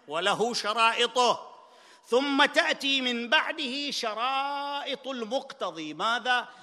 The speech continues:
يعني شرائط التأثير.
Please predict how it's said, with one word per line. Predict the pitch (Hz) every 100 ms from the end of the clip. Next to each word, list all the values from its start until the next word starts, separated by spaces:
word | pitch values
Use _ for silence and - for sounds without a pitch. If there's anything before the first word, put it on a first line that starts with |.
| -
يعني | 175 190 165 202 240 247
شرائط | - 170 180 220 220 233 240
التأثير. | 247 - - 196 175 175 - 285 381 294 226 185